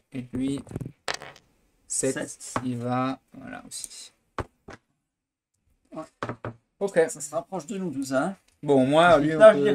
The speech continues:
Speaker 2: rien,
Speaker 1: on peut
Speaker 2: hein, il y a du
Speaker 1: finir.
Speaker 2: monde.
Speaker 1: Après, euh, si on en a deux ou trois, on s'échappe après, on essaie de pas
Speaker 2: Mais enfin, ils nous attaquaient d'abord, hein, parce que c'est à la fin de la phase des ennemis, hein, qu'on, qu'on les fait se déplacer.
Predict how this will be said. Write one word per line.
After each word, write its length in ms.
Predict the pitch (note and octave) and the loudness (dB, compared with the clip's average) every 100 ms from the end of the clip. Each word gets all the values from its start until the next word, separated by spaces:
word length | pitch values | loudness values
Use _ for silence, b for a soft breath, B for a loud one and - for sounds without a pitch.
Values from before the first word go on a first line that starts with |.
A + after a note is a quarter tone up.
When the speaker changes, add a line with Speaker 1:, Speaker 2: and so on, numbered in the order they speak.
| - | 2
Speaker 2:
rien, 220 | D#3+ C3 | 2 4
Speaker 1:
on 40 | |
peut 60 | C#3+ | 2
Speaker 2:
hein, 0 | |
il 20 | |
y 40 | D#3 | 0
a 40 | |
du 60 | D3 | -2
Speaker 1:
finir. 160 | B2+ | -2
Speaker 2:
monde. 300 | G3+ D3+ A#2 G#2+ - - | 0 0 -2 -4 -12 -2
Speaker 1:
Après, 360 | B2 - F#3 | 0 6 10
euh, 280 | D#3+ C3+ C3 | 12 12 8
si 100 | B2 | 6
on 60 | C#3 | 4
en 140 | C3 B2+ | 4 2
a 40 | |
deux 120 | B2 | 2
ou 120 | D3 C3 | 0 0
trois, 220 | - F3 | 2 2
on 100 | C#3 | 2
s'échappe 280 | B2+ C3 B2+ | -4 -4 -4
après, 260 | A#2+ D#3+ | -2 0
on 60 | C#3+ | 0
essaie 160 | A#2+ B2+ | -2 -4
de 80 | |
pas 160 | A#2 B2 | -2 2
Speaker 2:
Mais 100 | C#3 | 4
enfin, 240 | B2 E3 - | 4 4 0
ils 80 | C#3+ | 0
nous 120 | D3 | -2
attaquaient 320 | D#3 D3+ D3+ | -2 -2 -4
d'abord, 280 | C#3 B2+ B2 | -2 -2 -2
hein, 80 | G2+ | -6
parce 80 | G#2+ | -10
que 60 | C3 | -6
c'est 100 | C3+ | -2
à 40 | |
la 100 | B2 | 0
fin 160 | B2 C#3+ | 0 0
de 40 | |
la 100 | A#2+ | -2
phase 180 | - A2+ | -4 -8
des 140 | A2+ | -8
ennemis, 260 | A2 A2 G2+ | -8 -8 -8
hein, 60 | G2+ | -12
qu'on, 380 | A2+ G#2 G2+ G2+ | -12 -12 -12 -14
qu'on 140 | - | -14
les 100 | G2+ | -14
fait 140 | F#2 F#2+ | -12 -14
se 40 | |
déplacer. 380 | G2 G2 - | -16 -16 -18